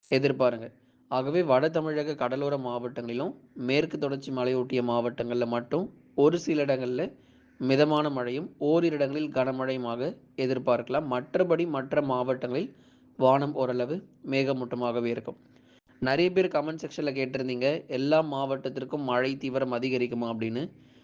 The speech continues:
இன்னும் நமக்கு அதற்கான வாய்ப்புகள் எதுவும் கிடையாது. இன்னும் ஒரு மூன்று முதல் ஐந்து நாட்களுக்கு பகுதியாக நமக்கு அந்த மிதமான மழை பொழிவு அப்படிங்கிறது பதிவாகும். டெல்டா மாவட்டங்கள்,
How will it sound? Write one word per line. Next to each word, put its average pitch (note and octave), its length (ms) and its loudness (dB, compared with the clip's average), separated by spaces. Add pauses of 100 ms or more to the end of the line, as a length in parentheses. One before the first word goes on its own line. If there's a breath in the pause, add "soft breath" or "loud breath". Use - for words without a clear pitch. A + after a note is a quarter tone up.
(360 loud breath)
இன்னும் D3+ 220 4
நமக்கு C#3+ 280 0
அதற்கான C3 380 0
வாய்ப்புகள் C#3 500 0
எதுவும் C3 240 -2
கிடையாது. C3 640 -2 (100)
இன்னும் C#3 200 -4
ஒரு C3 140 0
மூன்று D3 360 -2
முதல் C#3 260 2
ஐந்து C3+ 280 2
நாட்களுக்கு C3 500 -6
பகுதியாக D#3+ 920 2 (120)
நமக்கு C#3 240 -4
அந்த C3 120 -2
மிதமான C3+ 440 0
மழை B2+ 280 -2
பொழிவு B2 400 -2
அப்படிங்கிறது B2 580 -6 (140)
பதிவாகும். A#2 540 0 (760 soft breath)
டெல்டா D3+ 500 4
மாவட்டங்கள், B2 640 -4